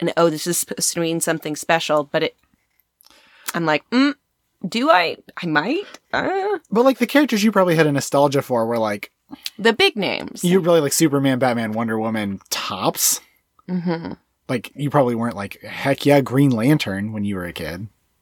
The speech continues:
Speaker 1: Yeah, no, no. Mm-hmm.
Speaker 2: Mm.
Speaker 1: Yeah, I don't know when Green Lantern first entered my awareness, but
Speaker 2: He was in the Just-, uh,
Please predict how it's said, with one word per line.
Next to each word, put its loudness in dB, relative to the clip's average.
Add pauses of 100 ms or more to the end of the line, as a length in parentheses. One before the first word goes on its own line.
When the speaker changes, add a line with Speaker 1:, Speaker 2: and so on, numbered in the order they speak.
(100)
Speaker 1:
Yeah, 2
no, -4
no. -8 (180)
Mm-hmm. -2 (160)
Speaker 2:
Mm. -6 (500)
Speaker 1:
Yeah, -6
I 0
don't 0
know 0
when 0
Green -4
Lantern -6
first -2
entered -2
my 2
awareness, 0
but 2 (680)
Speaker 2:
He 2
was 4
in 6
the 6
Just-, 2
uh, 4